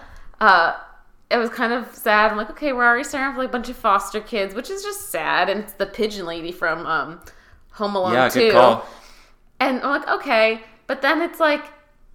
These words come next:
Speaker 1: Dermot Mulroney plays, like, the deadbeat dad that gives up his rights to the kid while
Speaker 2: Mm-hmm.
Speaker 1: he's there in the courthouse, which was sad.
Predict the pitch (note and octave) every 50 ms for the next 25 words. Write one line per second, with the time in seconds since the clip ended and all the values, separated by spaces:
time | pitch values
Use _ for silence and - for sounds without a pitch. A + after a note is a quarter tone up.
0 | - - _ - A#3+ A3+ C4 C#4 C4+ - B3+ B3 A3+ A#3 A#3 A#3 A#3+ A#3+ A#3+ A#3
1 | B3 C4 A3 A#3+ A3+ G#3+ G#3+ - - - - G#3 - G#3+ G#3 G#3 G#3 A3+ A3 G#3+
2 | - G#3+ G#3 G#3 G#3 G3+ G#3 G3+ G#3 G3+ G3 G3+ - - - - - - A3 A#3+
3 | A3 G3+ G#3+ A#3 A#3 - - A#3+ A3 F3 F3+ F3 F#3+ F#3+ F#3+ A3 A3+ - - -
4 | - - - - A#3+ G3 A#3 B3+ - - - C4+ C4+ A#3 A#3 A#3 A3 - - D#3
5 | D3+ F3 F3 F#3+ G#3+ A3+ A3 - G#3+ A3+ G3 F3 D3 E3 F3 E3 E3 F3+ G3 A3+
6 | A#3+ B3+ F3 G3 G3+ G3 G3 - - G3 F#3+ F#3 A3 B3+ A#3 A#3 B3 - - F3
7 | E3+ - - F3+ F3+ F3+ - F3+ C#3+ C3+ C#3 D3 E3 F#3 G#3